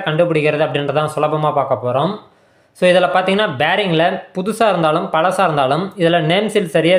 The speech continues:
தெரியல அப்படின்ற பட்சத்திலையும், இதுல மேல இருக்கக்கூடிய ஸ்டிக்கர்ல வந்துட்டு அலைஞ்சிருக்கு அப்படின்னாலும், இதனுடைய பேரிங்ல இன்னர் கோர், அவுட்டர் கோர் இது எல்லாமே டேமேஜ் ஆயிருக்கு, இல்ல பேரிங்கே உடைஞ்சிருக்கு அப்படின்ற பட்சத்திலையும், நீங்க இந்த பேரிங் எந்த சைஸை சேர்ந்தது அப்படின்றத சுலபமா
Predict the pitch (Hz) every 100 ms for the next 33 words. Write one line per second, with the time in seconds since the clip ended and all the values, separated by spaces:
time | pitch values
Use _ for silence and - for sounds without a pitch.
0 | 185 160 175 180 156 151 143 131 131 180
1 | 156 143 160 208 - - _ _ - 170
2 | 160 175 220 214 196 170 160 175 202 -
3 | - 190 226 202 180 165 180 151 165 180
4 | 170 180 147 143 135 165 214 - _ _
5 | - 160 175 175 127 151 190 214 175 160
6 | 190 - - _ _ 156 190 226 220 180
7 | 175 190 165 160 196 190 175 175 156 156
8 | 165 190 143 160 202 196 170 156 143 165
9 | 175 127 - _ _ 156 127 170 208 202
10 | 208 165 160 190 190 180 170 160 143 131
11 | 147 175 165 190 196 180 170 175 160 135
12 | 170 196 190 160 190 196 185 185 170 156
13 | 165 160 156 139 135 131 151 208 - -
14 | - - - 185 208 208